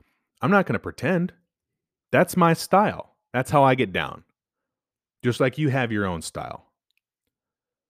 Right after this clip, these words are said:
And believe me, I've caught enough shit about it over the years, okay? <laughs> Each, you know they make sweaters, right? You know they make polos. I get it. I get it.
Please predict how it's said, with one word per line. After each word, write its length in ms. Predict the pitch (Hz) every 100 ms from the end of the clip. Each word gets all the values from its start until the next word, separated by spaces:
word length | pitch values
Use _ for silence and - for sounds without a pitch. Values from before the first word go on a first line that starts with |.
| _ _ _ _ _ _ -
And 140 | 160
believe 300 | 143 151 139
me, 120 | 107 101
I've 180 | 110
caught 240 | - 127 117
enough 220 | 110 104
shit 260 | - 107 87
about 260 | 78 71
it 80 | 71
over 160 | 67 69
the 100 | 67
years, 300 | - - - -
okay? 340 | 82 104 95 - -
<laughs> 40 | - - _ _ - 208 - 247 - - - - - - _ - _ - _ - _ - - _ _ _ _ _ - _ _ _ - - _ -
Each, 260 | 180 170 160
you 80 |
know 180 | 160 170
they 120 | 160
make 260 | 131 135 127
sweaters, 560 | - - 104 87 87 -
right? 180 | 82 87 _ _ _ -
You 100 | 127
know 100 | 143
they 80 |
make 240 | 139 131 -
polos. 400 | 123 131 113 -
I 100 | -
get 120 | 185 180
it. 60 | 208 _ _ _ _ _ -
I 80 |
get 180 | 123 185
it. 160 | 190